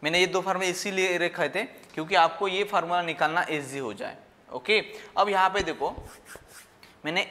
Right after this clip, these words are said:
एसपी is equal to C, मतलब is equal to profit into hundred divided by सीपी। अब ये फार्मूला आपको पहचान में आ जाएगा।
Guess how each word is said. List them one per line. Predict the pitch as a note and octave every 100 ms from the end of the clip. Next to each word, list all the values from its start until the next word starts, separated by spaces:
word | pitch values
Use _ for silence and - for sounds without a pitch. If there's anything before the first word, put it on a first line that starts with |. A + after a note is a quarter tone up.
| D#3
एसपी | D#3+ - - G#3 G#3+ - -
is | D#3+ E3+
equal | F3+ F3+
to | G3
C, | F3+ - E3+
मतलब | D3+ D#3 E3 - -
is | D3+
equal | E3 F3 E3
to | F3+
profit | F3+ D#3 D#3 F3+
into | F3 E3
hundred | E3+ D#3 D#3+
divided | D#3 D3+
by | D#3+
सीपी। | E3 - F#3+ F3+ B2 - - - - - -
अब | F#3+ G3+ - - D#3
ये | F#3
फार्मूला | G#3 G3 G3+ G3
आपको | F#3+ G#3
पहचान | G3 F3 E3+ F3+
में | F3+
आ | D#3+
जाएगा। | C3 B2+ D#3+